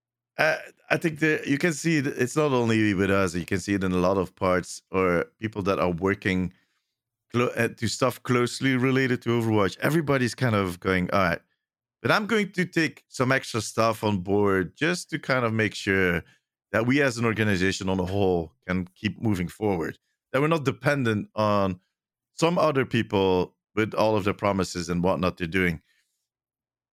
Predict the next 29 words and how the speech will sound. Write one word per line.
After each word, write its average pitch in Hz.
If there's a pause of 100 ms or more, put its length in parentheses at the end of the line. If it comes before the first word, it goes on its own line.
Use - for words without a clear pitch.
(360)
And, 147
um, 120 (1300)
uh, 110
uh, 110
uh, -
then 170
in -
the 180
end, 180
that 151
it 147
doesn't 143
matter 131
if 110
they 113
uphold 107
their 101
promises 95
or 90
not, 82 (100)
that 98
we 117
can 120
keep 107
rolling 101
with 92
our 92
own 92
thing. 71